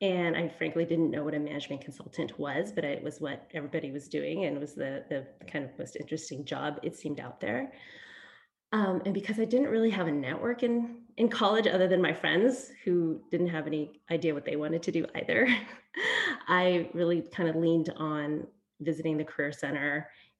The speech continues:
And I saw that there was an event, uh, management consulting night. I, um,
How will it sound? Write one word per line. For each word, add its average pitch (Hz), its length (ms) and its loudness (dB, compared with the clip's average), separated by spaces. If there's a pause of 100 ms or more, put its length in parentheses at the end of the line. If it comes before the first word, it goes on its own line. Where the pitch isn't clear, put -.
And 165 260 0
I 156 40 -2
saw 180 240 -8
that 254 140 -4
there 240 100 0
was 196 300 -4 (120)
an 151 220 -6
event, 160 560 -2 (140)
uh, 151 240 -10 (340)
management 170 320 -2
consulting 160 460 -4
night. 143 260 -4 (540)
I, 151 520 -2
um, - 220 -6